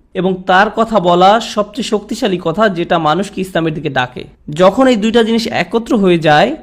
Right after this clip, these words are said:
তখন সবচেয়ে খারাপের থেকে খারাপ মানুষও সবচেয়ে ভালোর চেয়ে ভালো হতে পারে। যদি কারো মধ্যে একরত্তি পরিমাণও ভালো থেকে থাকে, তাহলেও সেটা বের হয়ে আসবে।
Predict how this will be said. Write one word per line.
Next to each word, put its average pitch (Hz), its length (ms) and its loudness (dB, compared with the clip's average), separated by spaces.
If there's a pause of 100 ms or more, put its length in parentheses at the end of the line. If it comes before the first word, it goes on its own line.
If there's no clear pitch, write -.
(160)
তখন 196 240 0
সবচেয়ে 214 440 -2
খারাপের 220 380 2
থেকে 233 260 -6
খারাপ 196 360 0
মানুষও 190 420 0
সবচেয়ে 208 500 -2
ভালোর 160 360 0
চেয়ে 220 180 0
ভালো 160 260 -4
হতে 151 200 -10
পারে। 123 240 -10 (440)
যদি 208 340 4
কারো 247 220 4
মধ্যে 240 260 2
একরত্তি 196 580 2
পরিমাণও 226 380 0
ভালো 165 260 -2
থেকে 185 260 -4
থাকে, 160 360 -8 (260)
তাহলেও 185 380 2
সেটা 196 240 -2
বের 160 200 -2
হয়ে 147 180 -4
আসবে। 131 300 -8